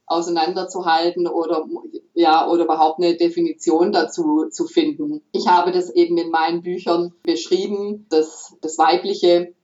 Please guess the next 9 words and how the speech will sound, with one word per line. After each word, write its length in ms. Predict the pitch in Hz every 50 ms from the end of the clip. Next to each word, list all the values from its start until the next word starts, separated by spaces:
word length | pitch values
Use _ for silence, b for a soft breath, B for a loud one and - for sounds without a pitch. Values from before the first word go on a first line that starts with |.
| _ _ -
die 100 | 165 160
Liebe 300 | 156 180 202 208 226 220
ist 380 | 208 202 214 233 - - -
und 180 | - 180 170 170
der 120 | 170 165
Magnetismus 1120 | 165 160 156 151 - 170 156 156 - 202 190 190 - 226 208 208 214 - - - - - _ _ _ _
und 220 | _ - 175 175 175
das 100 | - -
Männliche 920 | - 156 156 160 180 190 190 196 - - 185 - 175 180 359 359 - -